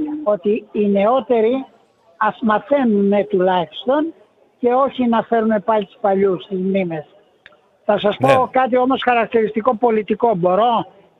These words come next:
Speaker 2: Βεβαίως, βεβαίως,
Speaker 1: Είναι απ-,
Speaker 2: βεβαίως.
Speaker 1: είναι αποκαλυπτικό βέβαια,
Speaker 2: Βεβαίως.
Speaker 1: γιατί θα το έχω στο βιβλίο μου. Ταξιδεύω στις Βρυξέλλες για την Ευρωβουλή ένα πρωινό και αργεί να έρθει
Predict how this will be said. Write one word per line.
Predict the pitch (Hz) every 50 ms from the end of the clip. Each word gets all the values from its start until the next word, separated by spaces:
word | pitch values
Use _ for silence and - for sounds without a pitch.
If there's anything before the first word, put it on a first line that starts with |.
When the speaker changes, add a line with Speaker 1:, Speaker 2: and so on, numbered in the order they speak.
| _ _ -
Speaker 2:
Βεβαίως, | - 160 170 220 196 151 -
βεβαίως, | - 151 165 -
Speaker 1:
Είναι | 233 247 240
απ-, | 226 226
Speaker 2:
βεβαίως. | 165 123 110 87 - - -
Speaker 1:
είναι | 233 247 254 254
αποκαλυπτικό | 240 202 208 226 - - 226 226 214 208 - - 220 185 - 247 233 202
βέβαια, | 175 175 185 190 190 190 214 233 254 294 - - -
Speaker 2:
Βεβαίως. | 165 165 170 165 131 90 -
Speaker 1:
γιατί | 202 208 202 269 262 254 208
θα | - 226 208
το | - 220
έχω | 214 233 233 - 247 220
στο | - - 233 214
βιβλίο | 202 202 202 196 214 220 214 202 190 175
μου. | 165 156 151 - - - - - _ _ _ _ _ _ _ _ _ _ -
Ταξιδεύω | 214 202 196 - - 214 202 233 262 262 269 262 254
στις | - - 233 214 202
Βρυξέλλες | 196 208 202 - - 240 240 233 226 196
για | 202 208 196
την | 180 196
Ευρωβουλή | 196 196 180 190 185 180 180 180 175 175 185 190 196 220 247 - - - - - - - -
ένα | - 226 220 220 208 190
πρωινό | - 190 190 185 185 185 185 202 214 240 262 - _ _ _ _ _ _ _ _ _ _ _
και | - 233 233
αργεί | 214 208 208 196 277 285 294 302 -
να | 262 220 220 214 220 226
έρθει | 240 226 196 - - 220 220 214 214 -